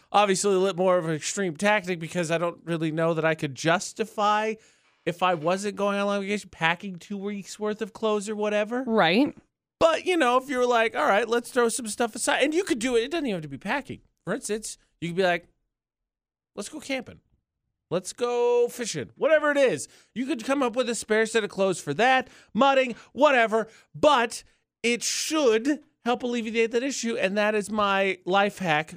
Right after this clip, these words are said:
Speaker 1: to, one, deal with those clothes, and two, maybe just make yourself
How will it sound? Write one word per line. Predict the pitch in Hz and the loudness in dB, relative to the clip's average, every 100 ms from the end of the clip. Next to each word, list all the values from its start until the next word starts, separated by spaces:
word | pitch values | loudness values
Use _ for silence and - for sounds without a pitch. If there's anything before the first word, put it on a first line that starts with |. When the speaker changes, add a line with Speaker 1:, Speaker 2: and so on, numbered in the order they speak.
| - | -16
Speaker 1:
to, | - 170 165 160 143 | -6 -2 0 0 -2
one, | 147 175 185 | 0 2 2
deal | 170 175 | 0 0
with | 170 | 0
those | 165 160 | 0 -2
clothes, | - 165 160 151 | -2 0 0 0
and | 147 | -6
two, | - 196 170 | -4 -2 0
maybe | 165 170 175 | 0 0 -4
just | 147 160 - - | -4 -6 -10 -10
make | 143 156 151 160 | -4 -2 -4 -8
yourself | 151 170 156 151 | -6 -2 -2 -4